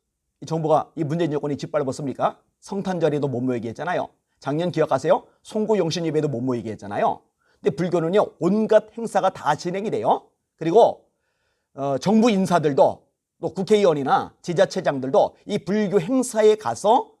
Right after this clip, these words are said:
순서를 맡아요. 교회만 찍어 누른 거예요. 이런데도, 이런데도 문재인 정권 지지하는 목회자들 정신 차리셔야 됩니다.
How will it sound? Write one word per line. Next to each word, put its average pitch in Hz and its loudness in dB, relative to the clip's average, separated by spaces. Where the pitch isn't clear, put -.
순서를 202 -2
맡아요. 90 -12
교회만 190 2
찍어 175 -6
누른 127 -6
거예요. - -10
이런데도, 214 4
이런데도 190 0
문재인 175 0
정권 160 -2
지지하는 147 -6
목회자들 127 -4
정신 143 -6
차리셔야 147 -4
됩니다. - -10